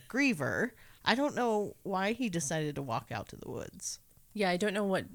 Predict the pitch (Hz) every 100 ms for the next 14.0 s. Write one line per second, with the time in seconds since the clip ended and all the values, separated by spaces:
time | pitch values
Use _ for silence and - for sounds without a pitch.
0 | - 180 160 - 175 170 160 156 156 160
1 | 151 156 156 - - - 160 151 127 131
2 | - 160 196 226 196 202 185 170 175 175
3 | 139 135 - 156 143 143 165 - 196 202
4 | - - 285 254 311 254 285 247 254 262
5 | 277 269 240 - 285 359 190 233 175 170
6 | 165 190 302 185 170 139 147 - - -
7 | - - 185 170 254 294 311 - 208 185
8 | 185 180 - 165 151 151 156 135 - 127
9 | 123 - 165 175 135 127 147 147 131 202
10 | 220 160 139 123 131 127 - 123 120 175
11 | 220 165 165 175 - - - - - 196
12 | 185 - 247 277 294 - 240 233 240 233
13 | 214 185 170 156 147 147 135 92 -